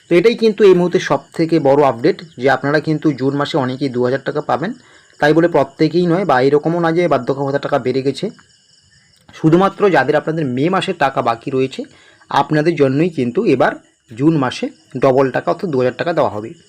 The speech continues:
এই রকম এখনও কোনো আপডেট নেই যে আপনাদের বার্ধক্য ভাতার টাকা বেড়ে গিয়ে দু হাজার বা পনেরোশো হয়ে গেল, কারণ আপনারা দীর্ঘদিন ধরে শুনতে পাচ্ছেন যে আপনাদের টাকা বাড়বে বাড়বে। তো সেরকম কিন্তু না,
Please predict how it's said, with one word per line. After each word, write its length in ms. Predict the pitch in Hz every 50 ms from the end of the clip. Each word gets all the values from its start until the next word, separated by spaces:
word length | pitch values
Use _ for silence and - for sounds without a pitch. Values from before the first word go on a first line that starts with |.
| _ _ _ - - _ _ _ -
এই 160 | 170 202 220
রকম 360 | 233 226 226 233 240 233 233
এখনও 320 | 175 156 165 - 190 202
কোনো 180 | 196 196 190 190
আপডেট 380 | 156 135 120 123 160 160 165 160
নেই 160 | 160 165 160
যে 100 | 151 147
আপনাদের 280 | 135 - 139 139 143
বার্ধক্য 440 | 135 127 120 117 110 139 131 - -
ভাতার 220 | 131 131 - 139 -
টাকা 220 | 139 127 135 135
বেড়ে 280 | 123 127 127 123 131 127
গিয়ে 200 | 120 127 131 123
দু 160 | 120 139 139
হাজার 300 | - 127 135 127 135 131
বা 80 | 131
পনেরোশো 500 | 123 - - 123 127 123 127 - - -
হয়ে 200 | 107 117 123 120
গেল, 180 | 117 123 147 240 - _ _ _ _ _ _ _ _ _ _ _ _ _ _ _ _ -
কারণ 160 | 185 190 196
আপনারা 240 | 185 190 185 185 180
দীর্ঘদিন 420 | 156 151 147 143 165 160 175 170
ধরে 140 | 156 160 165
শুনতে 300 | 165 - 147 143 139 170
পাচ্ছেন 360 | 170 160 151 - - 165 156
যে 80 | 139 147
আপনাদের 220 | - 147 143 143
টাকা 260 | - 139 127 - 143
বাড়বে 220 | 131 135 131 131 131
বাড়বে। 300 | 135 127 127 165 247 277 - _ _ _ _ _ _ -
তো 160 | 135 131 127 123
সেরকম 440 | - - 185 185 180 185 180 175
কিন্তু 260 | 160 170 160 160 170 160
না, 160 | 135 110